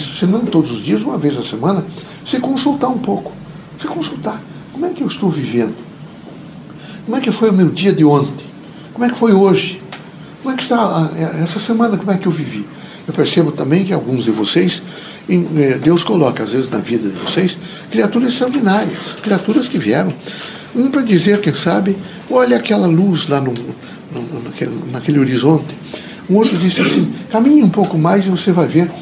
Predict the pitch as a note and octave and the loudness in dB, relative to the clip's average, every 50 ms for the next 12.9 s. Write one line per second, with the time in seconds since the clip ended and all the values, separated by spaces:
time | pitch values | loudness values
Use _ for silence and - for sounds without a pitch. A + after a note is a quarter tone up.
0 | - - - - - - E3 D3+ - F#3+ F3+ E3+ D#3 D#3 D#3 C#3 - E3 E3+ E3+ | -14 -14 -14 -16 -4 -2 0 0 2 2 2 2 2 2 0 2 4 4 4 4
1 | - C#3 B2 A2+ A2 - - - E3+ E3+ F3 F3+ E3+ E3 F3+ E3+ D#3 C#3+ D3 E3+ | 2 0 -4 -4 -4 -6 -6 0 2 4 4 4 2 2 0 0 0 0 0 -2
2 | E3 - - - - - - - - - - - - - - - - F#3+ G#3 A#3 | -2 -4 -6 -8 -8 -10 -12 -16 -18 -18 -18 -18 -18 -18 -18 -4 0 4 4 4
3 | A#3+ A#3 G#3+ G3 F3 F3+ G3+ G3 G3 F#3+ F#3+ G3+ F3+ E3 D3+ - - F#3 F3+ - | 4 4 4 4 4 4 4 6 4 4 2 0 -2 -2 -2 0 0 0 2 2
4 | F3+ D#3+ - - F#3 F3+ D#3+ - - - - - - B3 B3 B3 B3+ G#3+ - - | -2 -2 2 2 2 2 2 -2 -6 -14 -14 -6 -2 0 0 2 2 0 2 2
5 | A#3 A#3+ A3 - - D#3+ - - - A3 A3 A3 G#3 F3 - - - - - - | 2 4 2 2 0 -4 -6 -2 2 2 4 4 2 0 -4 -6 -12 -16 -16 -18
6 | - - - D3+ F3+ E3+ E3 - D#3+ C#3 D#3+ E3 - - E3+ D#3 D3+ D3+ D3 - | -14 -8 -2 2 2 2 2 2 2 2 4 2 2 2 0 0 0 0 -2 -2
7 | - D3 B2+ C3+ C#3 C3+ - - - - - - - - - - F#3 G3+ G#3 G3+ | -2 0 0 0 -4 -4 -10 -12 -16 -18 -18 -18 -18 -14 -2 2 4 4 4 4
8 | - G3 F#3 F3+ F3 F#3+ F#3+ F#3 F#3 - - - - - - - - - D3+ - | 4 6 6 6 6 4 2 0 -4 -8 -12 -14 -14 -14 -14 -10 -4 -2 -2 0
9 | - F3+ E3+ D#3 D#3 D3+ D#3 - - - - - A#3+ A#3 A3+ A3 G3 D3+ C3 D#3 | 2 2 4 4 2 0 -2 -4 -12 -4 2 4 4 6 6 6 4 6 4 4
10 | G3+ A3+ G3+ E3 F#3 F#3 F3 E3+ F3 E3 E3 D#3+ D#3 D#3 - - - C#3+ C3+ C#3 | 6 6 6 4 4 2 4 4 4 4 4 4 4 2 0 0 -2 -2 -2 -2
11 | C3 - - - - - - - - - - - - - - F#3 F3+ F3 F3+ F3 | -4 -8 -12 -16 -18 -18 -18 -16 -16 -16 -16 -18 -6 2 6 6 8 8 6 4
12 | F3+ F3 D#3+ D#3+ D#3 D#3+ E3 E3 E3 E3+ C#3+ - - E3 E3+ F3+ E3 D#3+ D3+ | 2 2 4 4 6 4 4 2 0 -2 -4 -2 0 0 2 2 2 0 -2